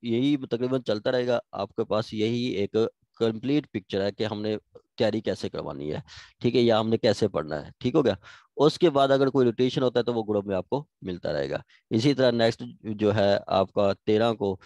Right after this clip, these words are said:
सीआरपीसी भी पढ़ेंगे, इंग्लिश ग्रामर भी होगी, उर्दू ग्रामर भी होगी और कॉन्ट्रैक्ट भी होगा। इसी तरह फिर लास्ट जो कॉलम है आपका टेस्ट, सीएनएसए का टेस्ट, सीएनएसए अब, अ, तीन चार दिन में मैंने करवाना है, तो उसका टेस्ट फिर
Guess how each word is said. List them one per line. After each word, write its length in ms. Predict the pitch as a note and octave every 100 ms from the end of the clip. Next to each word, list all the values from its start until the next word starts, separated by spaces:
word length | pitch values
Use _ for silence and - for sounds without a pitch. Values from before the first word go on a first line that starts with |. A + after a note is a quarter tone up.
| - _
सीआरपीसी 600 | - A#2 A2+ A2+ A#2+ C#3
भी 100 | C3
पढ़ेंगे, 440 | B2+ A2 G#2 G#2 G#2
इंग्लिश 460 | - - A2 A#2
ग्रामर 300 | A2+ A2 A2+
भी 120 | A2+ A2
होगी, 280 | G2+ G2
उर्दू 300 | F#2+ G#2+ A#2+
ग्रामर 280 | A#2+ A2+ A2
भी 120 | G#2+
होगी 240 | G2+ F#2+ G#2
और 240 | F#2 G#2
कॉन्ट्रैक्ट 600 | - F#2 E2+ D#2 D2+ - -
भी 120 | B1
होगा। 240 | - - - - - -
इसी 240 | B2 C#3+ C#3+
तरह 220 | C#3 C3
फिर 280 | C3+ B2 A2+
लास्ट 340 | G#2+ G#2+ A#2+ -
जो 120 | C3
कॉलम 360 | B2 A#2 A#2 A2+
है 160 | G#2+ - -
आपका 440 | G2+ G2+ A#2+ A#2 - _ _ -
टेस्ट, 300 | G#2 G2 G#2+
सीएनएसए 600 | F#2+ G#2 G#2 G#2 G#2 A2+
का 120 | G#2
टेस्ट, 400 | G#2 G2 G2+ - -
सीएनएसए 680 | - G#2 G#2+ G#2+ A2 G2+ -
अब, 260 | G2 G2 - -
अ, 200 | G2 F#2+
तीन 340 | F#2+ - G2+ G#2
चार 220 | G2 F#2+
दिन 180 | F#2+ G2
में 140 | F#2+
मैंने 300 | F#2+ F#2 F#2+
करवाना 360 | F#2 F2+ F2+ G2+
है, 180 | F#2 F#2+ - - -
तो 140 | A#2 B2
उसका 260 | A#2+ B2+
टेस्ट 300 | G#2+ G2+ -
फिर 240 | - A2